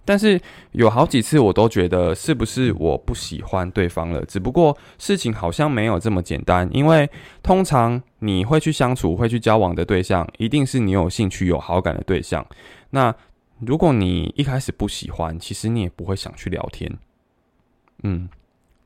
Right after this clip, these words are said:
我的想法是这样子啦，所以在背后有更多的问题需要我们去检视、去沟通。那假-，假设今天对方这个性单恋的患者，他没有要治疗的意愿，或者是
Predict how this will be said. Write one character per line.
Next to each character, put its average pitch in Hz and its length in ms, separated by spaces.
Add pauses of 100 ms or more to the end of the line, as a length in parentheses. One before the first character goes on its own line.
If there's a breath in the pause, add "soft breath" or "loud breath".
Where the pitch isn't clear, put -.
(100)
我 117 100
的 113 80
想 127 200
法 95 160
是 110 160
这 113 100
样 92 180
子 98 120
啦， - 200 (240 loud breath)
所 175 220
以 165 140
在 165 180
背 151 220
后 143 200
有 90 140
更 123 160
多 113 140
的 107 60
问 110 160
题 - 160
需 - 120
要 107 100
我 92 120
们 76 120
去 104 140
检 - 240
视、 98 180
去 95 140
沟 90 240
通。 87 260 (240 soft breath)
那 123 240 (300 soft breath)
假-， 101 220
假 92 200
设 143 180
今 135 200
天 123 240
对 117 240
方 104 340 (460 soft breath)
这 - 120
个 135 80
性 127 200
单 117 160
恋 117 100
的 98 120
患 104 180
者， 67 120
他 110 200
没 104 280
有 87 400
要 95 640
治 127 220
疗 87 160
的 - 120
意 110 100
愿， 98 280
或 107 100
者 - 180
是 98 420